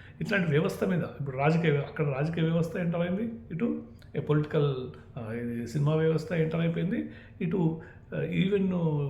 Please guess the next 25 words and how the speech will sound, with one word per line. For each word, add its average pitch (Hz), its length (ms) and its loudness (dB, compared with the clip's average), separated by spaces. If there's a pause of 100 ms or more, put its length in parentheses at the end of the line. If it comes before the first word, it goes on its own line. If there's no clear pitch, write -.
(140)
జ్యుడిషియరీ 170 520 2
కూడా, 143 280 0 (100)
తర్వాత 131 520 -6
ఈ 127 300 -8 (180)
రక్షణ 143 420 -2
వ్యవస్థ 160 340 -2
కూడా 139 160 -6
వీళ్ళందరూ 170 920 0 (220)
కరప్ట్ 160 260 -2
అయిపోయారు. 113 300 -6 (1000)
So 143 120 6
వాడేదో 165 720 4
నాశనానికి 160 580 0
వాని, 147 200 0
వాని 135 300 -2
నా-, 131 500 -8
వా-, 139 140 -2
వా-, 131 340 -4
వాని 160 240 -2
మీద 190 140 0
మాత్రం 165 400 0
చర్యలు 147 220 2
తీసుకోవాల్సిన - 400 -6
అవసరం 139 260 -4
అయితే 147 180 -4